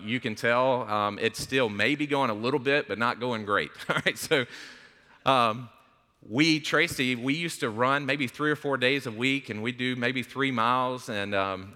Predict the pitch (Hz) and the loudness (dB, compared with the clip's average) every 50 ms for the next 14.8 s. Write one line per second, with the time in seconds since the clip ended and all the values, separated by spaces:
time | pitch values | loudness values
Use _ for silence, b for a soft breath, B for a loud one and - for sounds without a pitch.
0 | - 85 - 104 107 104 90 - - 139 135 - 139 117 - 131 131 127 123 123 | -18 -10 -4 -4 -4 -4 -4 -4 -2 -2 -2 -2 -4 -2 0 2 2 2 0 2
1 | 131 131 - 117 107 101 - - - 160 165 170 147 110 107 104 104 104 107 131 | 0 0 0 -2 -6 -6 -4 -2 0 0 0 0 0 0 2 2 2 2 0 -2
2 | 143 143 143 135 120 110 - - 143 131 123 117 113 110 - 123 131 135 131 123 | -2 0 2 0 0 0 -2 -2 0 0 0 0 -2 -4 -4 -2 0 0 2 2
3 | 113 110 113 - - 110 123 143 143 120 107 110 - - 110 107 107 104 92 - | 2 0 0 -2 -2 -4 -4 -2 -2 -2 -2 -4 -4 -4 -2 -2 -2 -4 -6 -8
4 | - 131 135 - - 120 104 104 107 123 123 113 98 - - 87 76 - - - | -4 -4 -4 -4 -4 -8 -6 -2 0 0 2 2 0 0 -2 -6 -6 -6 -10 -14
5 | B B B B B B B B B B B B B B - 107 113 113 110 107 | B B B B B B B B B B B B B B 0 2 2 2 2 0
6 | 101 104 98 101 92 90 104 107 107 - 131 127 139 143 135 - 127 127 131 139 | 0 2 2 2 2 0 -2 -4 -4 0 2 2 2 2 2 2 2 4 4 6
7 | 135 117 127 127 117 117 - 104 107 113 120 123 127 - - - - - 90 92 | 4 2 2 2 0 0 -2 -2 0 2 2 2 0 -2 -8 -20 -16 -10 -8 -8
8 | 95 - 117 113 113 120 113 123 131 117 120 110 110 110 117 127 123 123 117 110 | -6 0 0 2 2 2 0 0 0 0 0 -2 0 0 0 0 2 0 0 -2
9 | - - 113 107 - - 117 117 123 131 123 - 98 - - 131 131 135 - 135 | -2 -4 -6 -6 -6 -6 -4 -2 -2 -2 -2 -4 -10 -8 -4 -2 -2 -2 -2 -6
10 | 123 - - 160 170 175 147 110 117 104 110 117 110 107 - - 104 101 101 98 | -2 2 4 4 4 4 0 -2 -2 -2 -2 -2 -4 -4 -2 0 2 2 2 0
11 | 98 - B B B B B B 151 165 170 147 127 117 107 147 165 165 165 143 | -4 -10 B B B B B B 4 4 4 4 2 0 0 0 0 0 0 0
12 | 170 170 175 165 - 196 196 185 156 110 95 92 - - b b b b b b | 0 0 0 0 0 0 0 0 0 -4 -6 -12 -18 -20 b b b b b b
13 | b b b b 95 98 107 117 - - 151 139 139 139 160 190 202 180 196 208 | b b b b -2 0 0 0 0 0 2 2 4 4 4 4 4 4 2 2
14 | - - - - - - 160 214 - - 147 151 185 220 214 | 0 -4 -12 -8 -2 0 0 0 0 0 0 2 2 0 -2